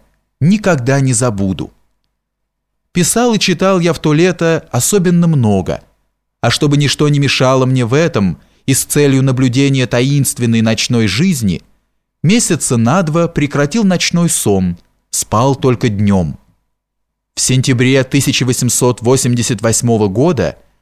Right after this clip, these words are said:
мои стихи появились в книжках "Недели", издаваемой Гайдыбуровым, где часто печатались вещи Щедрина, Глеба Успенского, Льва Толстого, Полонского. Гайдыбуров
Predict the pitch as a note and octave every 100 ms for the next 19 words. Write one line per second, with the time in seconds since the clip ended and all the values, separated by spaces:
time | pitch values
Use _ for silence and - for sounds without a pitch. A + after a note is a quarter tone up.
0 | _ - A#2 G#3 - G3 E3+ G3+ F3+ F3
1 | D3+ F3 F3 D#3 - - - - B2+ D#3+
2 | D3+ D#3+ - D#3 D3+ A#2+ A#2 F#2 C#2+ -
3 | _ _ - A#2+ F2+ G#2+ G#2 B2 A#2+ A#2
4 | G2+ A2+ A2+ B2 A2+ A2+ G#2 E2 D2 B1+
5 | _ _ _ _ _ A2 E3+ F#3 A#3 A#3
6 | - - A2 - A#2+ A#2+ A#2 - F#2+ B2+
7 | A2+ - G#2+ - G#2 G2 F#2 G2 D3 D#3
8 | _ _ - A#2+ F#3+ A#2+ A2 - - B2
9 | C#3+ - C#3 B2 B2 _ - G2+ G#2 A2
10 | G#2 F#2+ - - A#2 C3+ B2+ B2 _ -
11 | G2 F#2+ G2+ C3 A#2+ - A2+ A2+ G#2+ _
12 | _ _ _ _ _ _ - C#3+ D3 D#3
13 | D3 G#3+ D#3 G#2+ -